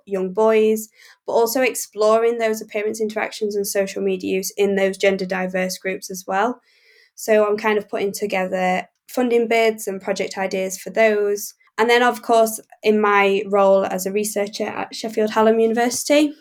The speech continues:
I do a lot of contract research, so lots of exciting projects going on there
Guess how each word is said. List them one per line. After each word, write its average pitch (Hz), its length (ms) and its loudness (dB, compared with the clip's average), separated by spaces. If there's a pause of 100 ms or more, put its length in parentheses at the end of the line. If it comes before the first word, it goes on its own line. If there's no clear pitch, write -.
(160)
I 220 60 0
do 220 140 4
a - 20 6
lot 208 140 4
of - 80 -6
contract 220 440 -2
research, 214 720 -2
so 196 440 -6 (260)
lots 214 260 0
of - 60 -12
exciting 185 560 -8
projects 185 400 -12
going 185 240 -8
on 190 180 -8
there 208 440 -2